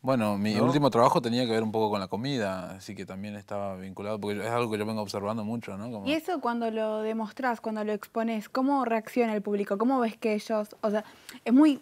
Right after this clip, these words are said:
Speaker 3: diferente, pero a la vez por ahí se puede percibir eso? ¿Cómo lo vemos nosotros, que estamos acostumbrados a escuchar o a hablar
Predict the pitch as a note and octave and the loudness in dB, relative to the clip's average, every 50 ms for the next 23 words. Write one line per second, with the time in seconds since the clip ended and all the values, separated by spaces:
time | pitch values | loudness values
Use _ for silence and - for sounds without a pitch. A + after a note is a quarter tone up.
0 | - - - G#3+ A3 A3 - - A3+ A3+ B3 B3+ C4 B3 C#4 C4+ A#3+ - G#3 G3 | -4 -6 -2 0 0 0 2 2 2 4 4 4 4 6 4 2 2 2 0 0
1 | F#3+ F#3+ F#3+ G3 G#3 G#3+ A3 A3 - - - _ - G#3 G3+ G3+ G3+ A3+ A3 - | 0 0 0 0 0 0 -2 -4 -8 -18 -18 _ -6 -4 -2 0 0 0 -2 -2
2 | A3 G3+ G3+ A3 A3 A3 G#3+ G3 G#3 G3+ G3+ G3+ - G#3+ G#3 G3+ G3 G3 G3 - | -4 -4 -2 0 0 0 0 0 -2 -2 -4 -2 -4 -2 0 0 -2 -2 -6 -8
3 | F#3+ F#3+ - A3 A3+ B3 B3 A3+ A3+ A3+ A3+ A3+ A3 A3 G#3+ G#3+ - C4+ C4 C4+ | -8 -4 0 2 2 4 4 4 2 2 2 0 -2 -2 -4 -4 -2 0 2 2
4 | B3+ B3+ A#3+ A#3+ A#3+ - - G3+ - G#3+ A3 G#3+ A3 G3+ G#3 G3+ - G#3 G3+ G3+ | 2 0 0 -2 -2 -4 -6 -12 -10 -10 -8 -6 -6 -4 -4 -6 -6 -6 -6 -2
5 | G3+ G#3 G#3+ A3 A3 A3 G#3+ F3+ - - G#3 G3+ - - A#3+ A3+ A#3 A3+ A3+ A3+ | 0 2 2 2 2 0 -6 -10 -8 -6 -6 -6 -2 2 4 6 8 8 8 8
6 | A3 G3+ G3 G3 G3 G3 G#3 G#3+ A3 A3 A3+ A#3+ | 6 4 2 2 0 0 2 4 4 4 4 2